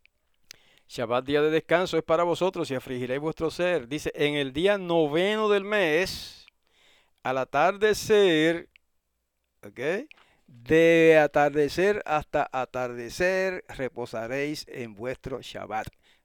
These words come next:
No es desde por la mañana hasta la otra mañana, no, es desde la tarde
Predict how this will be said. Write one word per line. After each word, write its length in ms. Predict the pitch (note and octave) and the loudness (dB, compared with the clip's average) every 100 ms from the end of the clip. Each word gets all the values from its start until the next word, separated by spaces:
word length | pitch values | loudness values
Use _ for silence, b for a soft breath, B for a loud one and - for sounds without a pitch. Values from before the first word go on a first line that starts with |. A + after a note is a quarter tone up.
| - | -20
No 180 | G#2 | -10
es 80 | C#3 | -6
desde 200 | F#3 G3 | -2 -2
por 160 | - D#3+ | 0 0
la 100 | D3 | 0
mañana 580 | C3+ A#2+ C3 D3 D3 - b b b b | -2 -4 -4 -2 -4 -8 b b b b
hasta 300 | - A2+ - | -10 -6 -4
la 120 | A2+ A#2 | -2 0
otra 280 | B2+ B2+ | -2 -2
mañana, 560 | A#2+ A2+ A2+ D3 B2+ F#2 | -4 -6 -4 -4 -4 -8
no, 540 | F2 G#2 D3 B2 B2+ - | -14 -8 -6 -4 -6 -10
es 240 | A2+ C3 | -10 -8
desde 220 | C#3+ C3+ | -6 -6
la 120 | A#2 G#2 | -6 -8
tarde 580 | G#2+ A2+ D#3+ F3 F3+ | -10 -8 -8 -10 -12